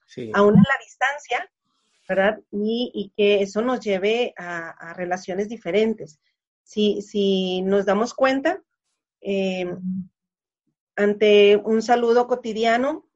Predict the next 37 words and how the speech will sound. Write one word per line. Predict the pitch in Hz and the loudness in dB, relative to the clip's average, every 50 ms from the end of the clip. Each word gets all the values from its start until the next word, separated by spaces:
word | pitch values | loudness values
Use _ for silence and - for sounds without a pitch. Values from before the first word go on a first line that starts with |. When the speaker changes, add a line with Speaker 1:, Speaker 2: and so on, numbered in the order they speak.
| _ | _
Speaker 2:
nos | _ 220 220 208 214 | _ -8 -8 -8 -6
preguntamos, | 220 214 208 202 208 208 208 202 202 202 202 | -4 -2 -2 -2 -2 -4 -4 -4 -4 -6 -6
"¿Cómo | - 247 254 269 | -6 -6 -6 -6
estás?", | 285 285 - 311 277 277 269 - _ | -6 -6 -4 -4 -4 -4 -6 -8 _
y | _ 226 214 | _ -4 -4
la | 214 202 | -2 -2
respuesta | 196 214 208 202 - 214 226 226 - - 233 | -2 -4 -8 -8 -8 -10 -10 -8 -8 -12 -10
cotidiana | - 247 240 - 208 196 208 214 220 226 | -10 -10 -10 -8 -4 -4 -2 -2 -2 -4
es, | 226 208 | -4 -2
"Bien". | 269 311 269 180 175 175 _ _ _ _ _ _ _ _ _ _ _ | 0 0 0 0 -2 -10 _ _ _ _ _ _ _ _ _ _ _
Speaker 1:
Sí. | _ - - 143 135 113 - _ _ _ - - _ _ _ _ _ _ _ _ _ _ _ _ _ _ _ _ _ _ | _ -14 -12 -12 -12 -12 -16 _ _ _ -8 -8 _ _ _ _ _ _ _ _ _ _ _ _ _ _ _ _ _ _
Speaker 2:
Eh, | _ 208 208 202 208 208 | _ 2 2 2 2 0
porque | 226 220 226 233 | -2 -2 0 0
no | 233 240 | 0 0
estamos | 226 - 277 262 285 285 | -2 -2 -2 -2 0 -2
acostumbrados | 294 285 285 254 - - 214 202 208 214 214 240 | -2 -4 -4 -8 -4 -4 0 0 0 0 0 -2
a | |
hablar | 240 233 226 208 | -4 -4 -4 -4
de | 214 226 | -4 -4
lo | 226 220 | -6 -6
que | 220 196 | -6 -6
nos | 185 175 170 - | -8 -8 -10 -6
pasa, | _ 214 220 226 220 226 208 | _ 0 0 0 0 -2 -2
de | 190 185 185 | -2 -4 -6
cómo | - 185 175 180 | -8 -10 -8 -8
estamos, | 190 190 - - 233 240 240 233 277 311 - - _ _ _ _ _ _ _ _ _ _ _ _ _ | -8 -8 -4 -2 -2 -2 0 -2 -6 -6 -8 -12 _ _ _ _ _ _ _ _ _ _ _ _ _
eh, | - 208 208 208 202 202 202 202 202 | -2 2 4 4 6 6 6 4 2
y | - 254 233 | 0 -2 -2
si | - - 233 | -2 -4 -4
bien | 226 233 233 247 254 | 0 2 2 2 4
no | 262 262 247 | 4 4 4
vamos | 226 226 233 240 247 247 247 - - | 4 4 4 2 -2 -2 -2 -6 -8
a | 220 - 190 196 185 185 180 175 170 165 - | -6 -4 -2 -2 -2 -2 -4 -4 -4 -6 -6
ir | - 214 208 202 | -6 -6 -6 -4
por | 202 220 220 | -4 -4 -2
el | 214 214 | -2 -2
mundo | 214 208 214 208 208 214 220 220 208 202 185 170 165 165 160 - - | -2 -2 -2 -2 -2 -2 -2 -2 -2 -2 -2 -4 -6 -10 -12 -16 -18